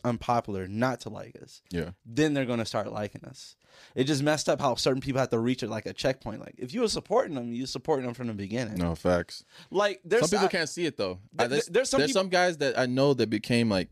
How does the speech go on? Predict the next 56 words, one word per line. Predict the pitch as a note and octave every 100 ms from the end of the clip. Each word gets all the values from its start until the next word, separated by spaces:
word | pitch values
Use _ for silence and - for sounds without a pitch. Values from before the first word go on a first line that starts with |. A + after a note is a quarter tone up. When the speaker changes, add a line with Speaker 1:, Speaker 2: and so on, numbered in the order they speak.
| -
Speaker 2:
pretty | B2+ A#2
popular | - A2+ - F#2+
in | D#2+
bas-, | F2+ G2+ - -
like, | E2+ _ - _ - - _
pretty | D3 A#2
good | A2+
basketball | G2 G#2+ C3 G2
players | - F2+ F2+ F#2+
where | F2+ E2+ _ _ _
I | - A#2+
didn't | B2+ E2
think | F2
they | F2+
were | F2
gonna | F2 F2 F2 F2 F#2 _ _ _ _
make | - G2 G#2
it | G2+ G2+ - -
because | G#2 G#2 G#2 F#2 _
I | G2+
just, | G#2+ F#2+ -
not, | C3+ D3+
not | F3+
that | D#3
I |
was, | A2 A2
like, | G2+ - -
d-, | G2 -
preying | - B2 A#2+
on | G2
their | F2+
downfall, | G2+ C#3 C3+ F2 E2+
but | F2+ E2+ _ _ _ _
I | G2
just | G#2+ F2+
looked | G2+ A2+
at | G#2+
them | G#2+ G2+
like, | F#2+
"Oh, | G2
they're | F#2+
not | A#2+ G2
that | F#2 D3+
good." | F#2+ G2+
Speaker 1:
That's | B2+
just | C3+ C#3
my | D3
opinion. | C3 G3 G#3 A#2
Speaker 2:
Yeah, | B2 C3
it's | C3
Speaker 1:
Yeah, |
Speaker 2:
just | B2
my | B2+
Speaker 1:
yeah. |
Speaker 2:
opinion. | G2+ D3+ C3 F#2 F#2
But | A2+